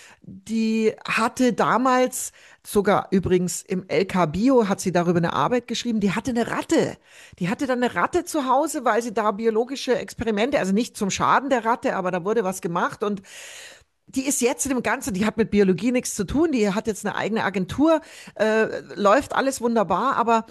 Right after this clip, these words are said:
das sind so Dinge, wo man vielleicht sagt, "Mensch, die wär doch super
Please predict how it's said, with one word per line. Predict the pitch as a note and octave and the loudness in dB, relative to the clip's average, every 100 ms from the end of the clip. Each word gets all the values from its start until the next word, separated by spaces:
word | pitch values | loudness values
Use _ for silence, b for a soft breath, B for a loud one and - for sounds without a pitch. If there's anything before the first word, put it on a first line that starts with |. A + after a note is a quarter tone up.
| B B _ | B B _
das | G#3+ | -8
sind | - C#4+ | -4 -2
so | C#4+ | -4
Dinge, | G3 B3+ D#4+ A#3+ | -2 -2 -2 -2
wo | B3+ | 0
man | C4+ | 0
vielleicht | B3+ A3+ G#3 B3+ | 0 0 0 -2
sagt, | B3+ - | -6 -4
"Mensch, | G#3 C4 C4 B3 - | -2 0 -2 -4 -6
die | A#3+ | 0
wär | A3 A#3 | 0 2
doch | A#3 - | -2 -4
super | - C#4+ C4 C4 A#3+ | -6 -6 0 2 2